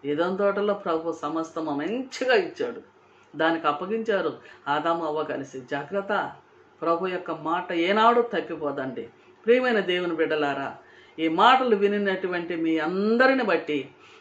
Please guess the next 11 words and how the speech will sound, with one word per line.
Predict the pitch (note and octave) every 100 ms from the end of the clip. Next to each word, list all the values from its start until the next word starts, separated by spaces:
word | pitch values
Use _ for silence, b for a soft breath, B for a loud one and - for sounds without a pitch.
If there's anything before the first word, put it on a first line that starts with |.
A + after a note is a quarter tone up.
| B
దేవునికి | C#3+ E3+ F#3 F#3 F3+ F#3
స్తోత్రములు | - F#3 F3 - E3+ F3
చెల్లిస్తున్నాను. | E3+ - C#3 C#3 C#3+ C3 C3 A#2+ B2 - _ _ _ _ _ _ _ _ _ B B B B -
దేవుని | D#3 G3 A3+ A3+
యొక్క | A3+
పరిశుద్ధాత్మ | F#3+ E3+ E3 F#3 D#3+ D3 D3 - C3 B2 F#2+ _ _ b b b _ D3
మీ | E3
యొక్క | E3+ E3+ D3+
కుటుంబాలకి, | D3+ F#3 G3+ G3 G3 G3 G#3+
మీ | G3 D#3
హృదయాలకి | D3+ E3+ F3+ G#3 G3+ G3+ G3 G#3+